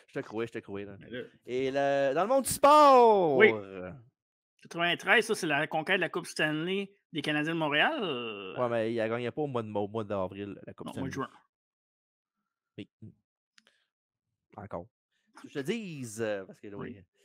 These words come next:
Speaker 2: Qu'est-ce que tu me dis ?
Speaker 1: Dan-, Dante Bichette.
Speaker 2: Oui, ben oui,
Speaker 1: euh,
Speaker 2: avec les Rockies du Colorado.
Speaker 1: fra-, le premier coup de circuit de l'histoire des Rockies du Colorado.
Speaker 2: Ouais,
Speaker 1: Qui
Speaker 2: ils ont
Speaker 1: était,
Speaker 2: eu
Speaker 1: qui
Speaker 2: des
Speaker 1: avait
Speaker 2: très,
Speaker 1: commencé
Speaker 2: très bonne
Speaker 1: cette année-là.
Speaker 2: équipe, hein. Ouais.
Speaker 1: Ouais, c'est la première année qui avait commencé, c'était en quatre-vingt-treize, ouais.
Speaker 2: Pour vrai ?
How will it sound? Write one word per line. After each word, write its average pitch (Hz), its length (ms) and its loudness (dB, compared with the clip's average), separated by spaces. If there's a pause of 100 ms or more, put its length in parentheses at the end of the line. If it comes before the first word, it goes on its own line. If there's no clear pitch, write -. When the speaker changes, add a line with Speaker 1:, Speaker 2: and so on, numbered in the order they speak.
(220)
Speaker 2:
Qu'est-ce 160 200 -8
que 139 40 -6
tu 131 60 -4
me 123 40 -6
dis ? 139 80 -4
Speaker 1:
Dan-, 214 160 4 (600)
Dante 233 480 2
Bichette. 233 460 2 (360)
Speaker 2:
Oui, 196 220 10
ben 117 180 2
oui, 180 120 4
Speaker 1:
euh, 98 140 -6
Speaker 2:
avec 90 140 -10
les 160 60 -4
Rockies 185 340 0
du - 80 -8
Colorado. 165 500 0 (360)
Speaker 1:
fra-, 147 180 -2
le 147 120 6
premier 240 320 0
coup - 120 -2
de - 60 -4
circuit 202 400 0
de 185 80 4
l'histoire 190 440 4
des 170 100 4
Rockies 139 300 4
du - 120 -6
Colorado. 123 480 2 (1040)
Speaker 2:
Ouais, 117 100 -2
Speaker 1:
Qui 139 60 -2
Speaker 2:
ils 139 80 -4
ont 143 60 -2
Speaker 1:
était, - 20 -2
Speaker 2:
eu - 0 -
Speaker 1:
qui - 60 -2
Speaker 2:
des 147 80 0
Speaker 1:
avait 131 40 0
Speaker 2:
très, 175 120 -2
Speaker 1:
commencé 135 240 0
Speaker 2:
très - 80 6
bonne 269 120 4
Speaker 1:
cette 131 100 6
année-là. 123 200 4
Speaker 2:
équipe, 151 260 -6
hein. 175 140 -8 (180)
Ouais. 165 220 0
Speaker 1:
Ouais, 226 120 2
c'est 151 120 -6
la 127 180 4
première 139 200 0
année 175 120 -2
qui 180 80 -2
avait 131 100 2
commencé, 120 400 -2
c'était 139 120 -10
en 107 40 -6
quatre-vingt-treize, 113 600 -6
ouais. - 40 -4
Speaker 2:
Pour 143 80 -2
vrai ? 415 80 4